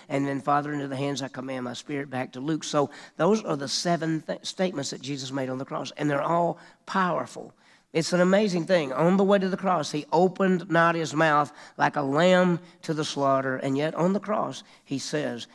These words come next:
certain things. So we saw last time, "For God, Father, forgive them." We realized that in Jesus Christ, there is forgiveness of sins. That was the first one. This, this morning, let me give you a ba-, brief, a real brief outline,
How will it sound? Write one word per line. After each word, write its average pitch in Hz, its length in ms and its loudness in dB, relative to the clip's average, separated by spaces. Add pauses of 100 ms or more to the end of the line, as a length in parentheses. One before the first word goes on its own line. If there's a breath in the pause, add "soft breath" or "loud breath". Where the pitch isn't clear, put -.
certain - 360 -8
things. 123 280 -8
So 143 120 -2
we 147 100 -2
saw 180 220 -2
last 175 340 -2
time, 143 180 -2
"For - 140 -8
God, 175 320 0
Father, 185 320 0
forgive 156 340 -4
them." 143 140 -4
We 147 80 0
realized 165 460 0
that 156 160 0
in 196 160 4
Jesus 190 320 -4
Christ, 135 340 -6 (340 loud breath)
there 151 280 2
is 135 400 -2 (160 loud breath)
forgiveness 139 520 -2
of 135 100 -6
sins. 143 260 -4
That 143 120 -2
was 135 140 -6
the 131 100 -8
first 147 300 -4
one. 139 160 -6
This, 165 240 -2 (260 loud breath)
this 151 140 -4
morning, 202 240 4
let 160 80 2
me 175 80 2
give 165 180 -2
you 151 120 0
a 147 120 -4
ba-, 160 300 0
brief, 170 280 -2 (220)
a 135 80 -6
real 160 220 0
brief 147 380 0
outline, 135 520 -2